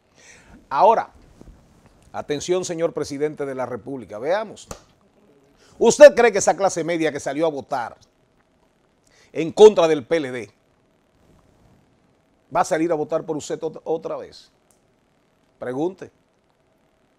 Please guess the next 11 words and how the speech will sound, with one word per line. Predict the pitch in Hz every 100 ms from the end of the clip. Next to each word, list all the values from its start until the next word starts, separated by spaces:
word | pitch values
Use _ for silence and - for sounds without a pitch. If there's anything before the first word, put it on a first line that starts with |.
| _ _ _ -
¿Cómo, | 127 147 - -
cómo | 147 156
están | 160 147
pagando | 147 151 143
el | 123
carro, | 143 143 104 _ _ _ _ _ _ _ -
los | 117
colegios? | - 117 139 135 127 - - _ _ _ _ _ _ _ _ _ _
¿Cómo | - 139
están | 131 143
pagando | 139 135 147 143 135